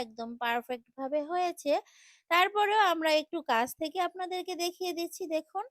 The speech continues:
আর এটা নামানোর আগে অবশ্যই একটু চেক করে নিতে হবে। আমার এটা তো হয়ে গিয়েছে আমি শিওর, তারপরে একটু দেখে নিলাম। দেখুন ক্লিন হয়ে গেছে কে-, কাঠিটা কোনো মানে কাঁচা রয়নি। এখন আমি এটাকে নামিয়ে আরও পনেরো মিনিট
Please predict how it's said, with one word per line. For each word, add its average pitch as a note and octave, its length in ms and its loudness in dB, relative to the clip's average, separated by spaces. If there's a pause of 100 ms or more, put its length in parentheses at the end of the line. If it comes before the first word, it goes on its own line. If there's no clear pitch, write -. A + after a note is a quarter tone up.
(500)
আর C4+ 120 4 (140)
এটা D#4 160 -2
নামানোর D4 520 -2 (100)
আগে D#4+ 180 0 (140)
অবশ্যই C#4+ 460 -2
একটু F#4+ 160 -8
চেক D#4 320 -2
করে E4 240 2
নিতে F4+ 240 -2
হবে। D#4+ 320 2 (380)
আমার D4+ 220 -2
এটা G#4+ 180 -4
তো G#4+ 180 -2
হয়ে E4+ 300 4
গিয়েছে E4 400 -4
আমি C#4 240 -4
শিওর, C4+ 420 -6 (420)
তারপরে C#4 400 0
একটু C#4+ 220 -8
দেখে B3+ 300 -4
নিলাম। A#3+ 400 -4
দেখুন D4 340 -4 (420)
ক্লিন D4+ 260 0
হয়ে D4 300 2
গেছে A#3+ 360 -2
কে-, A#3+ 320 0
কাঠিটা A#3+ 460 -2
কোনো A#3 300 0 (360)
মানে A3+ 220 -10
কাঁচা A#3+ 380 0
রয়নি। A#3 420 -2 (500)
এখন F4+ 340 2
আমি G#4+ 200 -4
এটাকে E4+ 300 0 (120)
নামিয়ে F4+ 420 2 (220)
আরও C4 240 6
পনেরো F4+ 380 4
মিনিট F4 240 -4